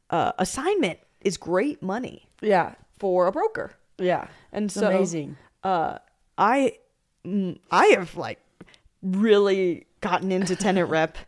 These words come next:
Speaker 1: this year because sales have been hard.
Speaker 2: Yeah.
Speaker 1: And then realizing that you can do super well on these tenant rep assignments is just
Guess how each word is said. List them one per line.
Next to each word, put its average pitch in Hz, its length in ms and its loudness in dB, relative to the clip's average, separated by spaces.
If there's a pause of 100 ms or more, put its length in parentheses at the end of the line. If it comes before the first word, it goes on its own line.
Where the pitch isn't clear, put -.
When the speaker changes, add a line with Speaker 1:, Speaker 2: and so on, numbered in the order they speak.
(160)
Speaker 1:
this 190 340 -2
year 151 180 0
because 160 340 -4
sales 156 320 0
have 156 120 -6
been 156 160 -2
hard. 196 600 2
Speaker 2:
Yeah. 180 240 0 (200)
Speaker 1:
And 185 240 2
then 170 380 0
realizing 175 720 2
that 156 100 -2
you 165 80 -6
can 175 140 -8
do 151 100 -8
super 202 640 -4
well 180 400 2
on 160 180 -4
these 156 320 -10 (600)
tenant 185 240 -4
rep 180 180 -2
assignments 170 720 -4
is 170 160 -2
just 175 360 0